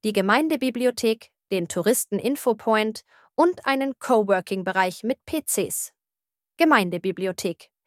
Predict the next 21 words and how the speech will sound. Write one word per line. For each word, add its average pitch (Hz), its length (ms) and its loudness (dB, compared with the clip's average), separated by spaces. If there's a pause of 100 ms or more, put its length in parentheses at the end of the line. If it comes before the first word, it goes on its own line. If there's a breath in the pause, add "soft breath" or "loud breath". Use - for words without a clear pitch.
(340 soft breath)
Die 226 100 0
Bibliothek 214 760 0
wurde 214 240 2
im 208 160 0
Jahr 202 260 2
zweitausendeins 202 920 0
eröffnet 208 640 -2 (280 loud breath)
und 311 140 0
verfügt 294 500 0
über 202 240 0
mehr 233 340 0
als 208 280 -2
viertausendzeihundertfünfzig 254 1700 0
Bücher, 175 440 -4 (360)
darunter 196 400 0
Lexika, 220 680 0 (420)
wissenschaftliche 240 840 -2
Werke, 202 500 0 (340)
Belletristik 214 840 -2 (320)
und 370 240 0
Lehrmaterialien. 190 1040 0